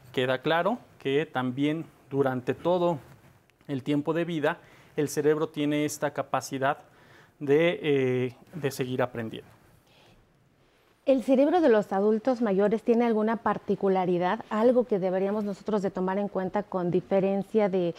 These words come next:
Speaker 2: pues no sé, de una persona de treinta, cuarenta años?
Speaker 1: Bueno, regularmente con el paso del tiempo el cerebro va disminuyendo su tamaño.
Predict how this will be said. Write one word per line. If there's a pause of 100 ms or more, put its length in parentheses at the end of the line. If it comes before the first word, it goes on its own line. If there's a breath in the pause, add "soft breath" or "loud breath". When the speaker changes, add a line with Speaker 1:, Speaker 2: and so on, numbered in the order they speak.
(340 loud breath)
Speaker 2:
pues
no
sé,
de
una
persona
de
treinta,
cuarenta
años? (360 soft breath)
Speaker 1:
Bueno,
regularmente
con
el
paso
del
tiempo
el
cerebro
va
disminuyendo
su
tamaño.